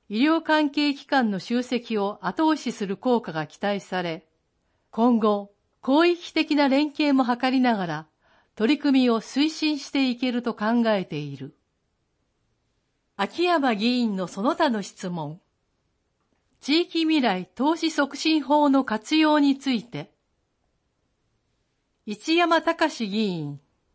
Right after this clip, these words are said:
オンデマンド交通の改善と高齢者の移動支援を。問い。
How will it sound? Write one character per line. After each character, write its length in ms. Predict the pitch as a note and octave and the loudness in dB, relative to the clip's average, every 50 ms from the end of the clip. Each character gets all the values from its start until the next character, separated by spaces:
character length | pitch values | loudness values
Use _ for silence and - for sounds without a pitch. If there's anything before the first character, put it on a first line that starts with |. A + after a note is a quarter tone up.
| _ _ _ _ _ _ _ _ _ _ _ _ _ | _ _ _ _ _ _ _ _ _ _ _ _ _
オ 160 | - G3+ C#4+ | -2 0 2
ン 120 | E4+ F4 E4 | 2 2 2
デ 120 | E4+ E4 | 2 2
マ 160 | D4+ E4 D#4+ | 2 2 2
ン 100 | D#4+ D#4 | 2 2
ド 120 | C#4+ D#4 D4+ | 0 0 0
交 360 | D#4 - D#4+ E4 E4 D#4+ - | 0 2 2 2 2 0 -2
通 200 | - B3 A3+ G#3 | -4 -2 -2 -2
の 160 | F#3+ F#3 F3 | -2 -4 -4
改 280 | - G3+ A3 A#3+ B3 A3 | -2 0 0 0 0 0
善 280 | G#3+ A#3 A#3 A3 G#3 | 0 0 0 -2 -4
と 360 | - _ - F#3+ F3+ F3 F3 _ _ _ _ _ _ _ _ _ _ | -6 _ -6 -6 -6 -8 -10 _ _ _ _ _ _ _ _ _ _
高 240 | - C4+ D4 E4+ | 0 2 4 4
齢 240 | F4 F4 E4+ E4+ E4 | 4 4 2 0 0
者 160 | D4+ - B3 | -2 -2 -4
の 140 | G#3+ F3+ E3+ | -4 -2 -4
移 120 | E3 F3 F3 | -6 -4 -2
動 200 | A#3 D4 D4+ D#4+ | 0 0 0 0
支 180 | D#4 - D#4 | -2 -2 -2
援 380 | D4+ C#4 A#3+ G3+ F3+ E3 D#3 C#3+ | 0 0 0 -2 -4 -6 -8 -8
を。 160 | C#3 E3+ - _ _ _ _ _ _ _ _ _ _ _ _ _ _ _ _ _ _ _ _ _ _ _ _ _ _ _ _ _ _ - | -10 -12 -14 _ _ _ _ _ _ _ _ _ _ _ _ _ _ _ _ _ _ _ _ _ _ _ _ _ _ _ _ _ _ 0
問 180 | A#3 A#3 B3 | 2 2 4
い。 220 | A#3 A#3 A#3 - | 2 0 -2 -8